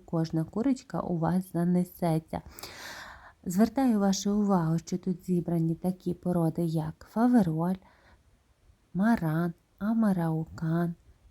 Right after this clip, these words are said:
віандот, срібло, брама, біле золото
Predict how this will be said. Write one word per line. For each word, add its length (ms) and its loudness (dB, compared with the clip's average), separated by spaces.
віандот, 1080 2
срібло, 720 -2
брама, 600 2
біле 400 0
золото 580 -4